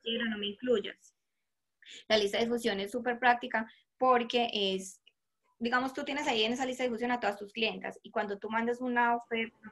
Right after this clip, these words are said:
pues, en un saludo, le va a llegar personalmente a cada una, eh, al perso-, al WhatsApp personal de ellas. Entonces, esa lista de difusión es súper práctica. Eh, sí, el WhatsApp Business,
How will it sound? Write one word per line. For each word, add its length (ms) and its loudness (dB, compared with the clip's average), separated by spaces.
pues, 140 -12
en 120 -6
un 80 -8
saludo, 520 0
le 80 2
va 60 8
a 40 6
llegar 280 2
personalmente 760 2
a 60 -4
cada 400 6
una, 360 0
eh, 400 2
al 160 0
perso-, 300 -6
al 320 0
WhatsApp 340 0
personal 400 -4
de 220 0
ellas. 260 -16
Entonces, 460 -8
esa 180 -8
lista 200 -8
de 20 -10
difusión 300 -6
es 40 -10
súper 300 -6
práctica. 460 -4
Eh, 920 4
sí, 420 4
el 880 4
WhatsApp 480 4
Business, 760 -4